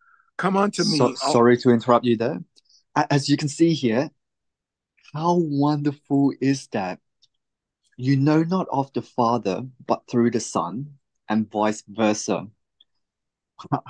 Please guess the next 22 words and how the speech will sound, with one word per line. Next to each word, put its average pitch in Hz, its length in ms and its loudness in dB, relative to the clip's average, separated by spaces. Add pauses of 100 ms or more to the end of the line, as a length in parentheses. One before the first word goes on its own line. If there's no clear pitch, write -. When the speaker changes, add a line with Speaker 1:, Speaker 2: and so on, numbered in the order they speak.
(140)
Speaker 2:
how, 135 300 -2
how 151 140 2
is 156 160 0
that 117 300 0
if - 160 -6
they're 123 160 2
three 123 400 0
separate - 500 -6
beings? 113 580 -6 (720)
How 139 220 2
is 127 140 -2
that 135 240 0
so? 85 340 -4 (800)
It's - 340 -2
not, 120 480 0 (240)
because 113 640 -4 (500)
they 117 400 2 (140)
are 104 320 -2
all 101 500 -2 (440)
one. 117 1000 2 (320)
Please 147 200 2
continue. 98 600 -4